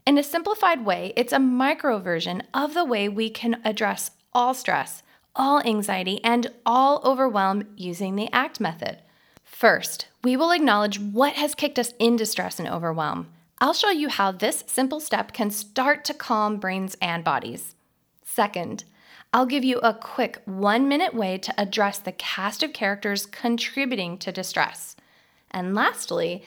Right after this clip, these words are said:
I'll give you a tool to transcend the situation and get back to being your peaceful, calm self. When we're done, you will have the three-minute hack to stop stress and overwhelm.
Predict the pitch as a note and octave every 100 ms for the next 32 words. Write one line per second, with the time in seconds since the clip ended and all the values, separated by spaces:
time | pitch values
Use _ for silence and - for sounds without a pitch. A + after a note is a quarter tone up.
0 | - - - A#3+ C4 D4 C#4 A#3 A#3+ -
1 | - A3 C#4+ G3 - A3 - A3+ A3+ -
2 | B3+ C#4+ D#4 F#4+ F4+ - E4 A3+ A3 A3+
3 | A3 A#3 A3 A#3 - G#3+ A3+ C#4+ - D4+
4 | A#3+ G#3 G#3 G3 F#3 E3+ - A3 G#3+ B3+
5 | B3 B3 G3 F3+ F3+ - E3 - - -
6 | _ _ _ _ _ - G#3 G#3 G3+ G3
7 | G4+ F#4 B3 B3 - - - A#3+ A#3+ B3+
8 | A#3 G#3 A3 G#3 - B3 A#3 C4+ C#4+ C#4
9 | C4 C4 C#4 - G3 F#3+ G3 - - G#3
10 | - - - A3+ - - - - - G#3
11 | G#3 A3 G#3 F#3+ F#3 F3 D3 F#3+